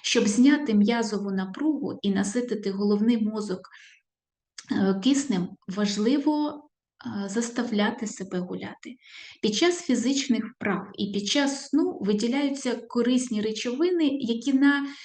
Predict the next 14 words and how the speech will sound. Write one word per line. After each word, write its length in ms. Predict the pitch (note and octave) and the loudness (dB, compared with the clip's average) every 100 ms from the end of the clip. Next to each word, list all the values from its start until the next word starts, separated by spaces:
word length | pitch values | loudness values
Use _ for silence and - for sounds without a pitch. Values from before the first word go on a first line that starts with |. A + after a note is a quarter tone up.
| - - | -16 -2
фізіологічному 1040 | C4 A#3+ B3+ G#3+ G#3+ D#4 D#4 - E4+ C#4+ | 0 2 2 0 0 0 -2 -2 4 4
рівні 380 | A#3 G3+ F#3+ F3+ | 4 0 -2 -4
допомагають 1040 | A3 G#3+ A3 G#3+ G#3 B3 B3+ A#3+ A#3+ - G3 | -4 -4 -4 -4 -4 -2 -2 -2 -6 -12 -6
долати 520 | A3 G3 G3+ G#3 G3+ | -2 0 -2 -2 -6
стрес 500 | G3+ - G#3+ C#4 C#4 | -6 -4 -2 0 0
і 60 | |
попереджають 1080 | A3+ A3 G#3+ C4 A#3+ A#3 A#3+ A#3+ G#3 F3+ - | -2 -4 -2 0 0 0 -2 0 0 -2 -4
появу 580 | F#3+ F#3 G#3+ B3 G#3 F#3+ - - | -4 -2 -2 -2 -2 -4 -8 -8
важких 680 | F#3+ G3+ - - G#3+ G#3+ - - - - | -4 -2 -2 -2 0 0 -2 -12 -20 -6
емоційних 800 | A3 F#3+ F#3 - F#3 F#3 G3+ G3+ - G3+ | -2 0 -2 -2 -4 -2 -4 -8 -12 -12
станів. 720 | - - F3+ F3+ G3+ - _ _ _ _ _ _ _ - - - - _ _ - | -10 -8 -6 -6 -10 -14 _ _ _ _ _ _ _ -20 -20 -20 -20 _ _ -4
Захоплюватись 1080 | F#3+ C#4 C#4 C#4+ C#4 G#3 F#3 F3 F#3 F#3 | 2 2 2 0 2 2 2 0 -4 -6
чимось. 580 | - - F#3+ F#3 F#3+ - - _ _ - - - - - - | -6 -4 -4 -6 -8 -14 -20 _ _ -16 -16 -16 -20 -20 -12
Заняття, 920 | - A3 A3+ C#4+ F#4+ F#4 B3 G#3 F#3 | -2 4 6 8 6 2 0 0 -2